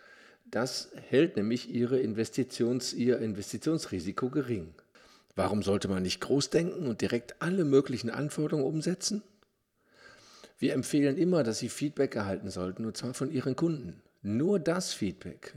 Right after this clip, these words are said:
bietet Gewissheit, dass Sie sich auf dem richtigen Weg befinden, weil ohne Feedback betreiben wir Spekulation. Je schneller Sie Feedback erhalten, umso weniger müssen Sie spekulieren. Deshalb empfehlen wir, den Projektumfang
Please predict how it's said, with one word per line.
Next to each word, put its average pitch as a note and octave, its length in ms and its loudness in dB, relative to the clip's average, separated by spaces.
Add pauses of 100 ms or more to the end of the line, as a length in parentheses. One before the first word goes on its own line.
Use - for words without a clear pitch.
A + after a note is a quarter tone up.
(120)
bietet A#2 400 0
Gewissheit, D3 600 0
dass G2+ 120 -6
Sie G#2+ 80 -2
sich F#2+ 200 -4
auf G#2 100 -4
dem F2+ 180 -4
richtigen F#2 400 -4
Weg F2 200 -4
befinden, D#2+ 600 -14
weil F#2 180 -4
ohne F3+ 280 4
Feedback - 720 -2
betreiben F2+ 440 -2
wir G2+ 80 -2
Spekulation. B2+ 840 0 (840)
Je B2+ 140 4
schneller F3 480 4
Sie B2 120 0
Feedback G#2 460 -4
erhalten, G#2+ 500 -2
umso E2+ 520 -6
weniger A#2 420 4
müssen F2+ 280 -4
Sie F#2 120 -4
spekulieren. A2+ 640 -4 (1300)
Deshalb E3+ 320 8
empfehlen B2+ 520 6
wir, C3+ 300 4
den G2+ 240 2
Projektumfang D#3 1080 2